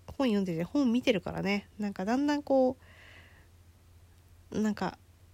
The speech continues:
売るための品物にしか多分見えなくなってきてるのかな。買うのはね、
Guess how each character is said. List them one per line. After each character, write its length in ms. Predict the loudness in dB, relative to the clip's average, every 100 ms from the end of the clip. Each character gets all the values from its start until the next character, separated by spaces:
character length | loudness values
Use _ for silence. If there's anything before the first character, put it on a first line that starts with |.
| -20 -20 -10 2
売 120 | 4
る 100 | 6
た 120 | 6
め 140 | 6 8
の 320 | 6 4 0 -8 0
品 280 | 4 6
物 260 | 6 6 6
に 100 | 6
し 80 | 4
か 120 | 0
多 120 | 0
分 120 | 0
見 120 | 4 4
え 60 |
な 100 | 4
く 60 | 2
な 60 |
っ 20 | 0
て 80 |
き 80 | -4
て 80 | -6
る 60 | -6
の 80 |
か 100 | -6
な。 280 | -4 -4 -6 -10 -20 -20 -20 -16 -8
買 220 | 4 6
う 100 | 8
の 100 | 6
は 80 | 6
ね、 280 | 4 2